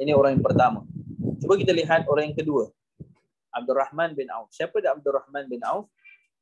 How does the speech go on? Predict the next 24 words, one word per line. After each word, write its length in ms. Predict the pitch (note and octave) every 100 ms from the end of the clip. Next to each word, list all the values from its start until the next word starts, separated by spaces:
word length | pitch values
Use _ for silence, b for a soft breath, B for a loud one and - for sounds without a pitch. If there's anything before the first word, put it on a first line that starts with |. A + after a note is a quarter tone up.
| _ _ _
Seorang 320 | C3+ D3+ F3+
sahabat 400 | F#3+ E3 D#3 D#3+
Nabi 300 | D3+ D#3+ F3
yang 60 | E3+
dikenali 640 | D#3 D3+ D3 D3+ E3 F3 F3 F3 _
memiliki 480 | C#3+ D#3+ D#3 D3+ D3+
harta 480 | C#3 C#3+ - E3+ E3
yang 160 | D3
luar 240 | C#3+ D3 C#3+
biasa 320 | D3 C#3 -
banyak. 320 | C3+ B2+ B2 - _ _ - _ _ _ _ _ _ -
Pada 240 | B2+ C3+ D3
asal 240 | - F#3
sebenarnya 480 | F3 F3 F#3+ G3+ F#3+
dia 160 | E3 E3
tidak 240 | E3 D#3+ D3+
ada 80 | D#3+
harta 300 | E3 D#3+ E3
sangat. 320 | E3 D#3+ A#2+ _ _ _ _ _ _ _
Ketika 320 | A#2 B2+ -
dari 240 | D#3 D3 D3
keluar 320 | C#3+ D3+ D#3
daripada 480 | C#3 C3+ - C3 B2+
Mekah, 560 | A#2+ A#2+ D3+ D#3+ G#3